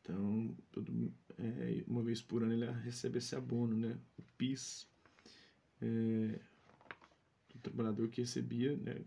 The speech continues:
com carteira assinada, né, pela pis, né? Nós somos pasep, quem é concursado, quem é funcionário público, mas quem trabalha com carteira assinada, quem é C L T, recebe abono salarial.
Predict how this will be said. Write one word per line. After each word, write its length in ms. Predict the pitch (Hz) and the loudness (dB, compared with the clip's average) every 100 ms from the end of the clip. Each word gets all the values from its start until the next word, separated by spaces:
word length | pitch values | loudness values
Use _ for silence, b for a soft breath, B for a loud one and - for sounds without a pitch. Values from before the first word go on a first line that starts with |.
| - | -10
com 100 | 120 | -8
carteira 300 | 120 117 127 | -6 0 0
assinada, 480 | - 139 123 113 110 | 0 0 0 2 2
né, 180 | 117 117 - - | 0 -2 -10 -8
pela 480 | - 113 117 - - - b b b b _ _ _ _ - | -6 -4 -4 -6 -12 -20 b b b b _ _ _ _ 0
pis, 260 | 110 107 | 2 4
né? 140 | 110 107 | 4 2
Nós 180 | 110 | 2
somos 240 | - 120 120 | 0 -4 -4
pasep, 540 | - 131 120 117 110 | -4 -2 0 0 -2
quem 260 | 123 117 117 | -2 -2 -2
é 60 | |
concursado, 920 | 107 117 117 - 117 - 113 113 117 - | -4 -4 -4 -4 -6 -4 -4 -4 -6 -8
quem 400 | - 117 110 110 | -2 2 2 2
é 60 | 107 | 0
funcionário 500 | - - 113 110 110 - | -6 -4 0 0 0 -2
público, 420 | 139 123 - - B B B - | -2 -4 -10 -18 B B B -10
mas 140 | 117 | -4
quem 100 | 113 | -2
trabalha 320 | 110 110 110 | 0 2 2
com 60 | 107 | 2
carteira 320 | 107 110 - | -2 0 -2
assinada, 580 | - 127 127 120 175 180 - | -2 -2 0 2 2 2 -4
quem 280 | - 117 113 107 | -6 0 2 2
é 40 | |
C 200 | - 110 | 0 2
L 160 | 110 113 | 4 2
T, 400 | - 117 147 - - | 0 0 2 0 -4
recebe 360 | 120 127 123 123 | -4 -2 0 0
abono 300 | 123 123 120 | 2 0 0
salarial. 580 | - 117 110 110 - | 0 0 0 -2 -6